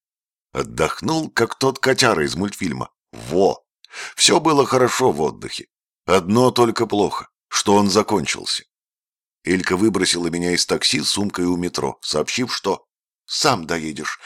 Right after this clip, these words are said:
я так в самолете устала". И умчалась, обдав меня выхлопом.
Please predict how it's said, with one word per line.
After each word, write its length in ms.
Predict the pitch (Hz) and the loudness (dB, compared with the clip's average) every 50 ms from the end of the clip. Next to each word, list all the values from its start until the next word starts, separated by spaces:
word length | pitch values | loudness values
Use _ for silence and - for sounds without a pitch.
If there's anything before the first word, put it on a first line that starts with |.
| - - - | -18 -16 -8
я 180 | - 98 127 139 | -2 0 0 0
так 280 | - - 170 156 - | 2 2 0 0 2
в 80 | - - | 0 0
самолете 480 | - 151 139 143 139 127 110 87 - 92 | 2 2 2 4 4 2 2 2 0 -2
устала". 560 | 107 110 - - - 101 78 65 55 - - _ _ _ _ _ _ _ _ _ _ _ _ | -2 -2 -4 -2 -2 -2 -2 -2 -4 -10 -14 _ _ _ _ _ _ _ _ _ _ _ _
И 140 | - - 62 | -8 -6 -6
умчалась, 640 | 67 67 67 - - - 117 135 143 131 127 - - | -4 -4 -6 -4 -2 0 2 2 2 2 2 2 0
обдав 380 | 101 - - 85 85 85 - | 0 0 0 0 0 0 0
меня 240 | - 78 78 80 78 | -4 -6 -4 -4 -4
выхлопом. 640 | 69 60 64 58 - - 62 60 - - 58 57 | -4 -4 -6 -8 -6 -8 -8 -8 -6 -8 -8 -10